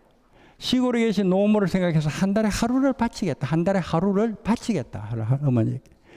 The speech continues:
"선생님을 위해서 언제나 열심히 듣겠다." 이런 것들입니다.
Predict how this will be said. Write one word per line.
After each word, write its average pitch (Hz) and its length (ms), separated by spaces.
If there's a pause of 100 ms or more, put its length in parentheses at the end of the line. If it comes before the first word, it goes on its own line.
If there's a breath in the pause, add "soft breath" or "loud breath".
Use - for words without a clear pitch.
(420 loud breath)
"선생님을 175 600
위해서 147 240
언제나 139 360
열심히 117 320
듣겠다." 117 520 (120)
이런 139 220
것들입니다. - 560